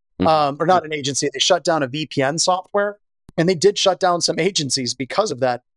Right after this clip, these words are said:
Speaker 2: It kinda gets into the question of, are, are we starting to see D H S and cisa starting to flex their might a little bit, or is it just in government agencies? And
Speaker 1: Well,
Speaker 2: for
Speaker 1: th-,
Speaker 2: this,
Speaker 1: this had come
Speaker 2: it's
Speaker 1: out right
Speaker 2: just
Speaker 1: before, this, this came out right before the Sony hack, the last Sony hack.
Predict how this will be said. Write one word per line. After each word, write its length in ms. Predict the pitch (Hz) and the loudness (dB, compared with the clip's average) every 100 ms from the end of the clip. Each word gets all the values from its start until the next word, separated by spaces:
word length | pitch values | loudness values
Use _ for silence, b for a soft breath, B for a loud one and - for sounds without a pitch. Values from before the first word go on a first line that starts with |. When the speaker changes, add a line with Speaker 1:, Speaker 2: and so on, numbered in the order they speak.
| _ - | _ -8
Speaker 2:
It 80 | - | 0
kinda 220 | 208 262 | 2 2
gets 160 | 254 220 | 0 -2
into 120 | 202 | -2
the 80 | 180 | 0
question 440 | - 165 - 156 | 2 0 0 0
of, 240 | 139 131 127 - | 0 -2 -6 -2
are, 240 | 151 143 - | 0 -2 -6
are 80 | 135 | -4
we 80 | |
starting 260 | 147 185 190 | 0 0 0
to 40 | 170 | -2
see 140 | 175 | -2
D 200 | 147 160 | -2 0
H 240 | 156 151 | -2 0
S 240 | 151 147 - | 2 2 0
and 80 | 127 | -4
cisa 580 | - 165 156 143 131 - _ _ | -4 -2 0 0 -2 -6 _ _
starting 280 | - 170 156 | 2 2 0
to 60 | 139 | -8
flex 480 | - 151 156 156 - | -8 0 0 0 -2
their 120 | 143 | -2
might 280 | 127 139 156 | 0 0 0
a 40 | |
little 280 | 127 123 123 | -2 -6 -4
bit, 280 | 123 120 120 _ | -4 -4 -6 _
or 400 | 143 143 139 139 139 | -2 0 0 -2 -2
is 120 | 139 | -4
it 120 | 147 | -2
just 260 | 135 143 - | 0 0 -2
in 80 | 135 | -2
government 380 | 135 135 120 | -2 -2 -6
agencies? 560 | 120 120 117 - - - | -6 -6 -4 -4 -4 -4
And 260 | 147 135 127 _ | -2 -2 -6 _
Speaker 1:
Well, 140 | 143 | 2
Speaker 2:
for 120 | 156 151 | 2 -2
Speaker 1:
th-, 120 | 240 | 2
Speaker 2:
this, 180 | 185 170 | 2 2
Speaker 1:
this 120 | 196 | 0
had 120 | 269 - | -4 -4
come 120 | 208 | 0
Speaker 2:
it's 100 | 202 | 2
Speaker 1:
out 40 | 147 | 4
right 140 | 151 180 | 2 2
Speaker 2:
just 140 | 160 | -4
Speaker 1:
before, 320 | - 156 147 - _ - _ _ 123 - | 2 2 2 -4 _ -20 _ _ -16 -2
this, 220 | 139 185 | 2 2
this 200 | - 170 | 2 -4
came 140 | - 240 | 0 2
out 120 | 190 | 2
right 120 | 175 | 2
before 240 | 165 - 156 | 0 -2 0
the 120 | 120 | 0
Sony 480 | - 135 139 135 113 | 0 2 2 0 0
hack, 260 | 95 - - | -2 -2 -2
the 80 | 107 | 2
last 380 | 107 101 - | 2 -2 -8
Sony 280 | - 92 85 | -6 -4 -4
hack. 340 | 95 - - | -6 -6 -8